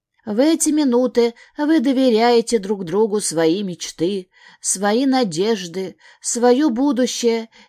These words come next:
Теперь вы пойдёте по жизни вместе, взявшись за руки. Я категорически отказываюсь доверять мечты. Это очень интимное, и мой будущий муж совершенно не готов к голой правде моих устремлений.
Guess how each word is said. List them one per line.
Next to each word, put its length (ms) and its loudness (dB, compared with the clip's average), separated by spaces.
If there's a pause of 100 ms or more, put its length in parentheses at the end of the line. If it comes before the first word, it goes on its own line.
Теперь 560 0
вы 100 2
пойдёте 640 4
по 180 -2
жизни 520 -4
вместе, 800 -4 (220)
взявшись 840 0
за 420 0
руки. 480 -8 (320)
Я 320 0
категорически 1080 -2
отказываюсь 840 -2
доверять 560 -2
мечты. 580 -8 (400)
Это 300 -2
очень 420 -2
интимное, 720 -2 (420)
и 120 -2
мой 220 2
будущий 460 0
муж 340 -4
совершенно 760 -2
не 160 -4
готов 540 -2
к 60 -10
голой 400 -2
правде 440 -2
моих 360 -6
устремлений. 840 -4